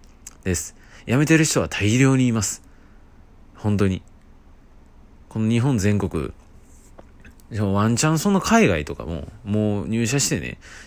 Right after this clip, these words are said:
二週間とかでバーって辞めてしまう人も、人たちもたくさんも山ほどいてるんで、自分だけじゃないっていうのは、まあ、自信持っといてください。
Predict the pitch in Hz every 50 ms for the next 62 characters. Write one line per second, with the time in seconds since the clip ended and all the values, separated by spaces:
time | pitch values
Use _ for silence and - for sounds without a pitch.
0 | - 95 90 - 110 107 92 95 78 69 69 65 64 - 69 87 73 76 - -
1 | - 92 87 92 95 98 92 104 101 92 92 87 - - 76 65 53 50 50 -
2 | - - - - - 113 98 90 80 76 76 67 - - - - - 98 - -
3 | - - - - - - 135 107 87 80 80 - 82 110 147 180 180 160 165 160
4 | 151 147 139 135 131 104 92 76 67 73 53 - - - - - - - - -
5 | - - - - - - - - - - - - - - - - - - - -
6 | - - - - - - - - 110 104 117 131 135 139 143 143 143 143 147 143
7 | 143 147 147 147 143 143 143 151 151 165 151 123 92 87 92 85 - - 95 85
8 | 67 69 90 92 78 - - - - - - - - - - - - - - 90
9 | 90 78 92 90 - 95 87 82 78 80 76 73 71 73 71 - 65 -